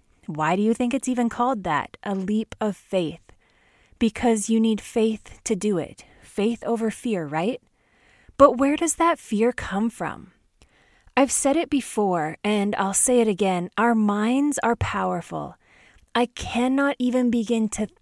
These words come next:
think how many thoughts and questions and ideas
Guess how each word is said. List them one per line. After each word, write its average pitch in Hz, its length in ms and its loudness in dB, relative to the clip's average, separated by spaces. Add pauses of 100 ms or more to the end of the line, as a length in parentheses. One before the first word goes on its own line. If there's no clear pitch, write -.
think 226 640 0 (380)
how 226 200 4
many 240 300 4
thoughts - 800 2 (120)
and 208 300 2
questions 196 880 0
and 240 300 2
ideas 254 720 2